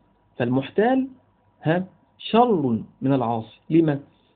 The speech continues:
لأن المعاصي يأتي بالذنب ويقول، آه، أنه يفعل الذنب،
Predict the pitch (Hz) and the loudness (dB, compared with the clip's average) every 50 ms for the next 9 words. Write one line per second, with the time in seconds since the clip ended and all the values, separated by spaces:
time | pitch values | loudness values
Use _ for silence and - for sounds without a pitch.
0 | _ - - - - 147 147 147 147 147 156 160 220 269 269 - - 208 226 226 | _ -6 -4 -2 0 0 0 0 0 0 2 2 2 2 0 0 0 -2 0 2
1 | - 202 165 147 120 123 143 160 180 170 165 175 185 180 180 - 233 - - 220 | 2 2 2 2 2 0 0 0 0 0 0 0 0 -2 -2 -2 -2 -2 -2 -4
2 | 214 - - - - - 180 - - 147 156 156 - - 269 269 - 165 156 - | -6 -8 -8 -10 -8 -8 -8 -6 -6 -4 -4 -2 -2 -2 -4 -2 -2 -2 -2 -2
3 | - - - - - 123 131 131 151 196 196 160 - | -4 -8 -10 -10 -8 -8 -6 -2 -2 0 0 -2 -4